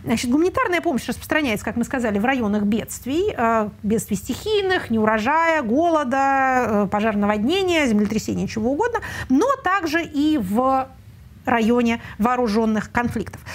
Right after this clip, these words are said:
Гуманитарная помощь в районе вооружённых конфликтов наиболее проблематична, потому что, как вы понимаете,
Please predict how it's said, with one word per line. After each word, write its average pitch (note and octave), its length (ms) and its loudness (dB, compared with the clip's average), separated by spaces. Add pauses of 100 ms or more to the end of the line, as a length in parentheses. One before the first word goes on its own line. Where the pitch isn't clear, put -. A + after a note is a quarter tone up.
(120)
Гуманитарная F#4 460 2
помощь G#4+ 300 0
в D4+ 40 0
районе D#4+ 240 2
вооружённых D4 540 0
конфликтов B4+ 480 -4
наиболее C#4 520 2
проблематична, C#4+ 880 0
потому C4 520 0
что, E4 580 0
как A#3+ 140 -4
вы A3 60 -2
понимаете, B3 720 0